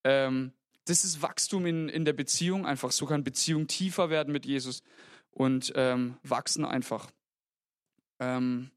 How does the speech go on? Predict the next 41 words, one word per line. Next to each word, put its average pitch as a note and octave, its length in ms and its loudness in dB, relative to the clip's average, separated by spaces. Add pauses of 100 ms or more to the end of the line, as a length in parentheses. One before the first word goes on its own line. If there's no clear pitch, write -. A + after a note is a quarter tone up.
(220)
genau, B2+ 200 0
aus C#3+ 120 0
menschlicher E3 360 2
Perspektive D#3+ 680 0
ist D3+ 220 0
es D3 120 0
so D#3+ 80 -2
dieses, C3+ 460 -4 (480)
ähm, C3 380 2
ich - 140 -6
bin D3 140 0
sündhaft F3+ 640 0
und C#3 80 0
ich C3+ 100 -4
bin D3 120 -4
unperfekt F3+ 760 2
oft E3 220 2
und C#3 100 2
ich C3 140 0
merk D3+ 340 2
das F#3 280 2 (260)
und C#3 140 -2
deswegen E3 420 2
muss E3+ 180 2
ich - 120 -2
auf - 140 -4
Distanz E3 600 0
gehen. C3 320 -4 (760)
Jesus D#3 320 0
denkt F3+ 220 2
aber E3 120 2
gerade D3+ 220 2
umgekehrt. F3 400 0
Es C3+ 80 -4
gibt D3+ 160 -4
ja D#3 60 4
auch D3+ 40 2
diese C3+ 200 -2
Stelle, D#3 380 2
wo C#3 80 0
Petrus, D#3+ 600 0